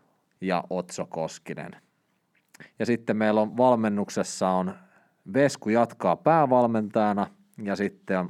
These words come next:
muuta valmennusryhmässä on Riku Paularinne, Sampo Koskinen, Eemeli Reponen maalivahtivalmentajana, sitten on Toni Huuhka, Max Thibault ja Juha Saavalainen huoltajana ja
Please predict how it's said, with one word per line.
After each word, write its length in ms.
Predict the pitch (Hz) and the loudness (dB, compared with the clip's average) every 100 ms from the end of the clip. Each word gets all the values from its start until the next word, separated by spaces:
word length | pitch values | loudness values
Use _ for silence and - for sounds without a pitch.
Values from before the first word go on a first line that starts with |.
| - | -6
muuta 400 | 104 104 92 92 | -4 -2 0 0
valmennusryhmässä 840 | 95 92 90 90 87 80 - 90 | 0 0 -4 -4 -6 -8 -6 -4
on 80 | 87 | -2
Riku 200 | 90 85 | -4 -4
Paularinne, 580 | 85 87 85 78 76 76 | -2 0 0 -2 -8 -10
Sampo 400 | - 92 87 92 | -2 -2 -2 -8
Koskinen, 600 | - 80 - 78 76 - - - - - - | -6 -8 -8 -10 -10 -10 -20 -20 -20 -20 -2
Eemeli 380 | 135 123 104 98 | 2 2 2 2
Reponen 460 | 123 127 104 95 | 2 2 0 0
maalivahtivalmentajana, 1300 | 95 120 110 95 - 90 90 85 85 78 87 82 80 78 - | 0 2 2 0 -2 0 0 0 -4 -4 -2 -2 -4 -8 -10
sitten 340 | 90 - 82 | -14 -10 -8
on 100 | 82 _ _ _ | -8 _ _ _
Toni 220 | 131 135 113 | -2 2 2
Huuhka, 480 | 107 101 - 92 85 | 2 2 0 -4 -4
Max 320 | 95 98 - | -4 -4 -6
Thibault 540 | - 92 87 82 80 | -6 -2 0 -2 -4
ja 160 | 82 80 _ | -10 -10 _
Juha 480 | 95 90 107 90 73 _ | -12 -6 -4 -4 -6 _
Saavalainen 840 | - - 110 92 85 85 85 78 | -14 -4 -2 -2 -2 -2 -4 -6
huoltajana 640 | 101 101 87 82 78 78 78 - | -6 -2 -4 -4 -8 -8 -12 -12
ja 220 | 92 80 | -8 -8